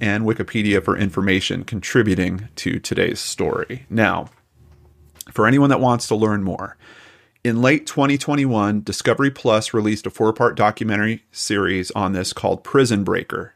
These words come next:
and it's all about McNair. However, Byron Christopher, he, even though he's one of the executive producers,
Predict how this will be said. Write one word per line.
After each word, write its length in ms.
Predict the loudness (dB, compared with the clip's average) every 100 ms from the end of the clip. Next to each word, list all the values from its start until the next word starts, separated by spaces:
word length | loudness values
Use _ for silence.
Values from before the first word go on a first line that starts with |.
| -14
and 100 | -12
it's 120 | -4
all 180 | 2 2
about 240 | 4 2 0
McNair. 560 | -4 -2 0 0 -2 _ -20 -20 _ _ _ _
However, 580 | 2 4 6 4 4 0 _ -6
Byron 380 | 2 4 4 0
Christopher, 800 | -2 -2 -2 -2 2 2 2 -6 _ _ _
he, 340 | -20 -14 -14 -6
even 260 | -4 -2 2
though 180 | 2
he's 240 | 4 0 0
one 160 | 0
of 80 | 0
the 140 | 0 0
executive 580 | 2 0 0 0 0
producers, 800 | 0 0 0 0 -2 -2 -6 -14